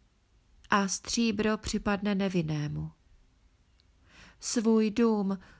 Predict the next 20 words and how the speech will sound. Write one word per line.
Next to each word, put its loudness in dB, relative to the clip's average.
postavil 2
jako 2
mol, 0
jako 2
chatrč, -2
kterou 2
si -2
udělal 0
hlídač. -2
Boháč 2
ulehne 0
a 0
už -2
se -2
nesebere. -2
Než 4
rozevře 2
oči, 0
nebude 2
tu. -4